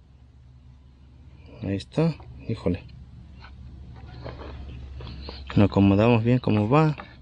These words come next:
Fácil y rápido. Ese es el corte, ya bien pegadito, obviamente lo tienen que pegar bien pegado.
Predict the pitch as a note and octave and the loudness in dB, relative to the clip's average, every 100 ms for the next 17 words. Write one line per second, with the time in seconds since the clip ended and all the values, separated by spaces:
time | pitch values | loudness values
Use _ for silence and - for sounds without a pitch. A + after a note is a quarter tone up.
0 | - - - A#2 A2+ A#2+ G#2+ F#2 G#2 G2+ | -20 -12 0 0 4 4 4 6 2 2
1 | F2+ E2 - - - - - - - - | -4 -6 -10 -20 -20 -20 -16 -14 -8 -2
2 | A2 B2 A#2 A2 B2 B2+ A#2 B2 A#2 G#2 | 4 6 4 4 4 4 4 2 2 2
3 | A#2+ D3 D#3+ E3 D#3 C#3+ C#3 D#3 F3 D3 | 4 6 4 2 4 8 8 6 4 4
4 | C#3+ C#3+ C#3 B2 C3+ C3 B2 A2+ A2 A#2 | 4 4 2 2 2 0 0 0 4 4
5 | A2+ B2+ C#3+ - C3 C#3 C#3+ | 4 2 2 2 4 4 4